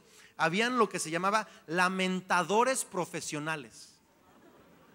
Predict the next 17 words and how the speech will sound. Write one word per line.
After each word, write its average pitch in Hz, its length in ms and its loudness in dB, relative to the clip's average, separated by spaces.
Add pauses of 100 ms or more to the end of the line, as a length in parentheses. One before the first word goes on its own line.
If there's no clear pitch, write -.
(120)
No 180 140 2
le 226 100 2
dije 247 240 0
los 185 240 4
mentadores, 165 640 2
dije 147 200 -6
lamentadores 180 1120 4
profesionales. 170 960 -4 (400)
Gente 285 500 0
que 240 180 4
lloraba 233 540 2
junto 262 560 -4
con 196 320 -2
los 180 220 0
de 175 80 -4
la 160 120 -2
familia 175 800 -4